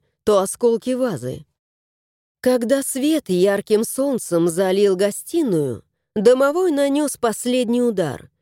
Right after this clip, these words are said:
Дернул на себя ковер, на котором стоял грабитель. Тот, не удержавшись, рухнул,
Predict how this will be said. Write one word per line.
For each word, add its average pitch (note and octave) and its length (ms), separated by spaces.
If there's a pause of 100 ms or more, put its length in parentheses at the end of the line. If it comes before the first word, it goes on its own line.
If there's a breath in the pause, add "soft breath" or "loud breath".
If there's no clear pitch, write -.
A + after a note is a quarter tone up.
(280)
Дернул G#3 600
на G3 100
себя F#3+ 340
ковер, G#3 460
на F3 140
котором A3 420
стоял A3+ 440
грабитель. A3 800 (420)
Тот, D#4 260
не A#3 160
удержавшись, A#3+ 920
рухнул, A#3 600